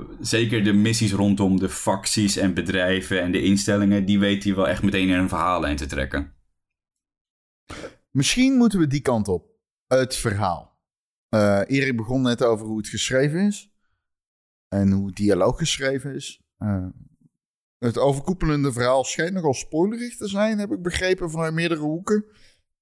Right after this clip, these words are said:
Speaker 2: Ehm, logisch, maar,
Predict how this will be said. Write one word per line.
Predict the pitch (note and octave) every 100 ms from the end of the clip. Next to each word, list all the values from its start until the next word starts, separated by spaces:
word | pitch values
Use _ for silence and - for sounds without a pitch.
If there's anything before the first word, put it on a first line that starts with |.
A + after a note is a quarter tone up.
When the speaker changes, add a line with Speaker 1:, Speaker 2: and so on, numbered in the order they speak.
| _
Speaker 2:
Ehm, | - C#3 D3 C#3+ C#3 C#3+ C#3 - A2 G#2 F#2 - F#2+ G#2
logisch, | G#2 F#2 F2+ - A#2 - - -
maar, | G#2+ A2 A#2 A2+ -